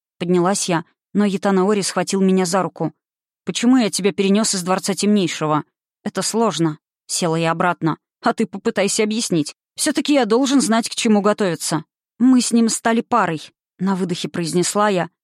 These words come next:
и словно заведенная машина подробно рассказала все, что случилось за последнее время.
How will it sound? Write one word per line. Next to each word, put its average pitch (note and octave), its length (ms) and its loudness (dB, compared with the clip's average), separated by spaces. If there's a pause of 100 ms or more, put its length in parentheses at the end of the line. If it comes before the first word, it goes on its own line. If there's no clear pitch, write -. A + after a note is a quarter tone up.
(160)
и G3 100 -2
словно G3 420 2
заведенная F#3+ 500 2
машина G#3 440 0
подробно F3+ 500 0
рассказала F3 440 -2
все, G#3 200 -4
что - 140 -6
случилось F#3 580 -4 (320)
за F3+ 140 -4
последнее E3+ 500 0
время. D#3 400 -2